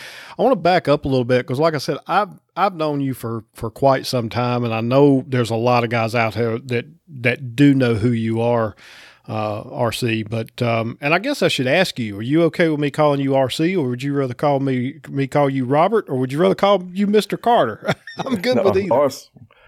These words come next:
Speaker 2: R C will be fine.
Speaker 1: <laughs> Okay. Um, so how long have you been,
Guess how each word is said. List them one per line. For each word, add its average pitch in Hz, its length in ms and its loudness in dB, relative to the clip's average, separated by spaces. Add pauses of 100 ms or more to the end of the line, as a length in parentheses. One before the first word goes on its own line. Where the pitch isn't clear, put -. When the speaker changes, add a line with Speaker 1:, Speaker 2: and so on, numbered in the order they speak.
(120)
Speaker 2:
R 135 160 2
C 131 160 -2
will 113 140 4
be 104 120 -4
fine. 98 380 -2
Speaker 1:
<laughs> - 60 -20 (800)
Okay. 120 480 -8 (680)
Um, 160 540 4 (300)
so 196 320 -2 (120)
how 285 260 0
long 254 340 0
have 180 280 -2
you 151 200 -8
been, 131 520 -4